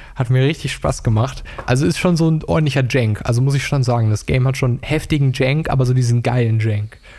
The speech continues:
Und, äh, ja, also das hat richtig Spaß gemacht. Ich glaub, ich hab auch nur irgendwie vier, fünf Stunden gebraucht oder so. Ähm, richtig, richtig cooles Spiel. Kann ich echt empfehlen. Gibt's bei Steam und bei gog. Ich glaub, bei gog ist die, der,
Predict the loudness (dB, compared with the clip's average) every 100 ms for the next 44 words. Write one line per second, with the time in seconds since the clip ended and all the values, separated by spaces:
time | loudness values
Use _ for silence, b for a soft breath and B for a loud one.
0 | B B -4 0 0 0 -2 -2 -2 0
1 | 0 -2 -2 -4 -2 -2 0 0 0 -2
2 | -2 -4 -4 0 0 0 -4 -4 -4 -2
3 | 0 2 0 -2 -6 -2 -2 -2 -4 0
4 | 2 2 2 0 0 0 0 2 2 0
5 | B B B B -6 0 2 2 0 -2
6 | -4 -2 -4 -4 -4 -6 -2 0 0 -2
7 | -2 0 0 0 -2 -2 -2 -2 0 0
8 | 0 -2 -2 -2 -2 0 2 2 0 0
9 | -2 -4 -16 -6 -4 -2 -2 0 -2 -2
10 | -6 -6 -6 -2 0 0 0 0 0 -2